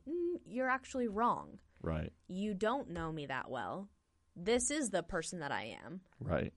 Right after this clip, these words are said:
Speaker 1: And just because you don't like her
Speaker 2: Mm-hmm.
Speaker 1: doesn't mean that she's bad."
Speaker 2: Right. Yeah.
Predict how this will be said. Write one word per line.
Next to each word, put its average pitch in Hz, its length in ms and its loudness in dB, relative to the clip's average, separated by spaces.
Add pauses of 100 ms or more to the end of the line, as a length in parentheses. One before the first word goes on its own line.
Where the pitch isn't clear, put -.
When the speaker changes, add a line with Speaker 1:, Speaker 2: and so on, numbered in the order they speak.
(240)
Speaker 1:
And 170 640 0
just 214 280 0
because 208 400 -4
you 185 300 -2
don't 180 300 0
like 147 280 0
her 311 180 4 (340)
Speaker 2:
Mm-hmm. 82 440 -2
Speaker 1:
doesn't 208 400 2
mean 185 280 -2
that 170 160 -2
she's 170 280 -6
bad." 117 380 -10 (520)
Speaker 2:
Right. 82 420 4 (1040)
Yeah. 135 220 0